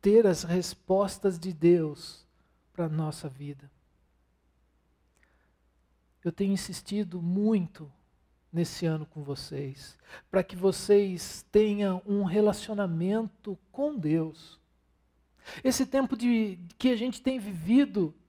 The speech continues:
tem, não tem outra saída. Você precisa desenvolver um relacionamento com o Pai.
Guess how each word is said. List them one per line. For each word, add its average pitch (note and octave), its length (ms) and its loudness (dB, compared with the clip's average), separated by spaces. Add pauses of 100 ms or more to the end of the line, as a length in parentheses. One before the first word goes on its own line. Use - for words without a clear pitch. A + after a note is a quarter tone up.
(680)
tem, D#4 160 2
não E4 180 2
tem F4+ 280 2
outra E4+ 220 2
saída. A3 800 2
Você E4 580 2
precisa D4+ 580 4
desenvolver A#3+ 840 4
um A#3+ 60 8
relacionamento A3 960 4
com G#3+ 140 4
o G3 40 2
Pai. F#3 480 4